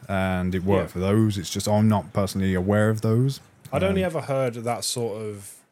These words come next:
Speaker 2: you know, radio play and stuff like that, like the kind of interlude-ish sort of thing on certain songs.
Speaker 1: Yeah, but
Speaker 2: So
Speaker 1: not
Speaker 2: when
Speaker 1: an
Speaker 2: you
Speaker 1: album.
Speaker 2: listen to, um, Wish You Were Here by Pink Floyd,
Speaker 1: Yeah, yeah.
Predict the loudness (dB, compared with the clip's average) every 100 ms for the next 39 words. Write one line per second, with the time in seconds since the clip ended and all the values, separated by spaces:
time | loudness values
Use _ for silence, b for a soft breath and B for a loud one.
0 | _ _ _ _ _ _ -8 -6 -4 -4
1 | -4 -4 -4 -6 -8 -10 -8 -8 -10 -10
2 | -10 -10 -10 -8 -10 -10 -10 -10 -10 -10
3 | -10 -10 -10 -8 -10 -14 -10 -8 -6 -6
4 | -8 -8 -8 -8 -10 -12 -16 -10 -6 -6
5 | -6 -8 -8 -10 -16 _ _ _ _ _
6 | _ _ _ _ _ _ _ -6 -4 -4
7 | -8 -14 _ _ _ _ _ -4 -2 -2
8 | -4 -6 -4 -2 -4 -6 -4 -6 -8 0
9 | 2 2 -4 _ 0 2 4 4 4 2
10 | 2 -2 -2 -2 -4 -4 -6 -6 -8 -8
11 | -8 -8 -8 -12 -16 -20 -20 _ _ _
12 | _ _ -10 -6 -6 -6 -6 -6 -8 -8
13 | -12 -10 -10 -10 -14 -8 -2 0 0 -4
14 | -4 -8